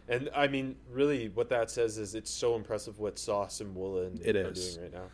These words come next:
Speaker 2: I mean, not, not to d-, you know, take away from Sauce, but, like, what Woolen's doing from, like, you know, transitioning from such a small school to an immediately
Speaker 1: Oh
Speaker 2: being a
Speaker 1: my
Speaker 2: monster.
Speaker 1: God.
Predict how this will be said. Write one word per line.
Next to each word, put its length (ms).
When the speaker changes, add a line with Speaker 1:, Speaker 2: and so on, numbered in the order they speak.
Speaker 2:
I 80
mean, 280
not, 260
not 240
to 100
d-, 460
you 60
know, 140
take 220
away 120
from 120
Sauce, 420
but, 140
like, 300
what 160
Woolen's 260
doing 360
from, 220
like, 200
you 60
know, 120
transitioning 640
from 260
such 280
a 40
small 200
school 340
to 220
an 100
immediately 440
Speaker 1:
Oh 60
Speaker 2:
being 120
a 20
Speaker 1:
my 100
Speaker 2:
monster. 320
Speaker 1:
God. 80